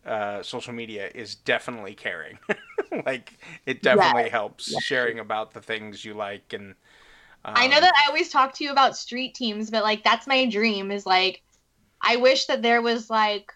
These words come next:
Speaker 2: a group or something on Facebook or, like, like, a street team, like, not even just specifically for Half Past Two. I mean, it
Speaker 1: Sure.
Speaker 2: could just be a Half Past Two street team, but just a group of people that don't really mind, you know, that would spend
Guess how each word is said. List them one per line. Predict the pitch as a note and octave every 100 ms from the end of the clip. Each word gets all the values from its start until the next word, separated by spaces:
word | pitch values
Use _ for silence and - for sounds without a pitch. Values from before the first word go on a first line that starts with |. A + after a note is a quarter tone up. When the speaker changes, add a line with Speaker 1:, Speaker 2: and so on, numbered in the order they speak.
| _ _ _ _ _ _ -
Speaker 2:
a | A3+
group | A3 G3 A3 A#3 A3
or | - G3
something | G#3+ G3+ - G3+ F#3+ F#3+ F#3+ F#3+ F#3 - _
on | G#3 G3 G#3+
Facebook | G#3 G3+ G3 - - G3 F#3+ F3+ -
or, | F#3+ F#3+ F#3 F#3 F#3 F#3 F#3 F3+ - _ -
like, | G3 F#3+ F#3 F#3 _ _ _ -
like, | B3
a | C#4+
street | - D4+ E4+
team, | E4+ A3 F#3
like, | F#3+ G#3+
not | A#3 B3+ D4+
even | F#4+ F#4+
just | D#4+ -
specifically | C#4+ - C4+ C#4 C#4 B3
for | B3
Half | A3+ A3+
Past | A#3+ G#3 -
Two. | A#3 G3+
I | F#3
mean, | G3 F#3+
it |
Speaker 1:
Sure. | -
Speaker 2:
could | B3 F4
just | D#4 A#3
be |
a | G#3+
Half | G#3 G3+
Past | G3+ G3
Two | G#3
street | - G3+
team, | - A3 A#3
but | G#3+ - - - _
just | - E4+
a | B4+
group | D4+ E4
of |
people | D4+ C#4+ E4
that | D4
don't | A#3 A3+ C#4+ G3+
really | A#3 B3+ C#4+ D4+
mind, | B3 G3 D#4 G3+ G3+ G#3
you | A3
know, | G#3+ A3+
that | B3+ A#3 A#3 G#3 A3+
would | B3 A#3
spend | A3 - G3+ A#3 B3 A#3 A3+